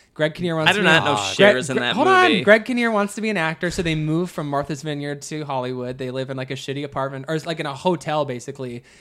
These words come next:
Speaker 1: next to Eva Mendes, and they run into Cher, like, at the Earth Cafe, and Cher sort of becomes Greg Kinnear's mentor.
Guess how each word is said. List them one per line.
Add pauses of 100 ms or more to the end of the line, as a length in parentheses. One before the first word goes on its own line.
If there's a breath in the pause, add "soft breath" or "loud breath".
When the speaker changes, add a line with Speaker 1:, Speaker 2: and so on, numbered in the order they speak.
(140 soft breath)
Speaker 1:
next
to
Eva
Mendes, (300 soft breath)
and
they
run
into
Cher, (200)
like,
at
the
Earth
Cafe, (440 soft breath)
and
Cher (280)
sort
of
becomes
Greg
Kinnear's
mentor.